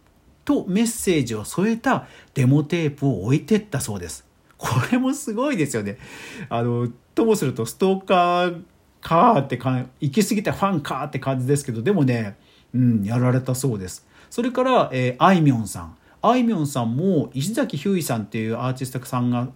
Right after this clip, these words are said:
のものすごくファンらしく、もうその石崎ひゅーいさんのライブに行って、もう直接相手に「対バンしてください」。対バンっていうのはこうコラボライブのことです。「対バンしてください」って直接やっぱり本人に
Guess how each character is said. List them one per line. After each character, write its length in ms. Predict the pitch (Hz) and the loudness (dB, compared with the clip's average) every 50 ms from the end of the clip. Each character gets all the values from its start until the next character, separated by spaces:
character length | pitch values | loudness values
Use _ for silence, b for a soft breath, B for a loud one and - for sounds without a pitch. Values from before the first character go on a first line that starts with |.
| _ 151 | _ -4
の 340 | 135 131 151 170 147 117 - - - | -2 0 0 0 0 -2 -2 -4 -4
も 120 | 151 135 143 | -2 0 0
の 80 | 175 | 0
す 100 | - 226 | -2 -4
ご 120 | 226 240 220 | -6 -6 -6
く 80 | - | -6
フ 80 | - - | -4 -2
ァ 100 | 156 143 | 0 0
ン 100 | 120 101 | 0 0
ら 120 | 104 104 | -2 -6
し 100 | - - | -8 -10
く、 380 | - - 139 139 135 123 - B B B B B B B B - | -6 0 2 2 2 2 0 B B B B B B B B -4
も 120 | 160 131 | -2 -2
う 40 | 110 | -2
そ 100 | - 170 | -2 -2
の 240 | 170 180 175 175 - _ _ | -2 -2 -2 -4 -6 _ _
石 200 | - 143 143 - | -6 -6 -2 0
崎 240 | 220 214 190 - 131 | 2 2 2 0 -2
ひ 100 | - - | 0 2
ゅ 60 | 165 | 2
ー 40 | 151 | 2
い 40 | 143 | 2
さ 120 | - 123 110 | 2 0 -4
ん 40 | |
の 60 | 101 104 | -2 0
ラ 160 | 139 160 202 | 2 2 2
イ 60 | 202 | 4
ブ 100 | 190 226 | 2 2
に 80 | 208 208 | 2 0
行 80 | 202 | 0
っ 20 | - | -4
て、 340 | _ - 269 214 143 B B B B B _ | _ -2 0 0 -2 B B B B B _
も 100 | 139 127 | -6 -4
う 20 | |
直 240 | - - 202 196 - | -2 -2 -2 -4 -2
接 400 | - 269 262 262 - 285 302 330 - _ _ - | -4 -4 -4 -2 -2 -4 -4 -4 -8 _ _ -4
相 180 | 180 196 196 | -2 -2 0
手 120 | 190 220 190 | 0 0 0
に 180 | 143 - B B B B | 0 -2 B B B B
「対 180 | - - 180 196 | -6 -4 -2 -2
バ 120 | 202 208 | -2 -2
ン 60 | 208 196 | -2 -2
し 20 | |
て 100 | - 208 | -2 -2
く 60 | 208 | -2
だ 80 | 202 196 | -4 -4
さ 180 | - 196 196 | -4 -4 -4
い」。 120 | 165 - - - _ | -6 -6 -8 -12 _
対 180 | - 170 180 | -4 -2 0
バ 140 | 180 190 190 | 2 2 0
ン 40 | 196 | 0
っ 20 | 185 | 0
て 80 | 214 | -2
い 0 | |
う 40 | 185 | -4
の 60 | 127 | -4
は 60 | 98 - | -6 -6
こ 100 | - 95 | -10 -10
う 20 | |
コ 120 | - - 143 | -4 0 2
ラ 100 | 143 143 | 4 6
ボ 120 | 143 143 | 6 6
ラ 160 | 135 143 147 | 6 4 4
イ 40 | 127 | 2
ブ 80 | 98 95 | 2 -2
の 80 | 87 | -8
こ 80 | - 101 | -12 -14
と 60 | 92 | -14
で 80 | 90 87 | -16 -16
す。 140 | - b b b b b b b _ | -18 b b b b b b b _
「対 180 | - - 170 151 | -6 -4 -2 0
バ 100 | 175 175 | 0 0
ン 40 | |
し 40 | 165 | -2
て 80 | - 180 | -4 -4
く 60 | 180 | -4
だ 60 | 185 | -4
さ 160 | - 196 190 | -4 -2 -4
い」 40 | 180 | -4
っ 20 | 143 | -4
て 120 | - 139 | -4 -6
直 200 | - - 143 143 | -6 -6 -6 -6
接 220 | - - 269 - 285 | -4 -4 -2 -2 -2
や 60 | 277 | -2
っ 40 | 277 | 0
ぱ 60 | 247 | 0
り 60 | 175 | -2
本 220 | - 160 170 165 143 | 0 0 0 0 0
人 120 | 113 110 | 2 2
に 180 | 131 123 107 | 0 0 -2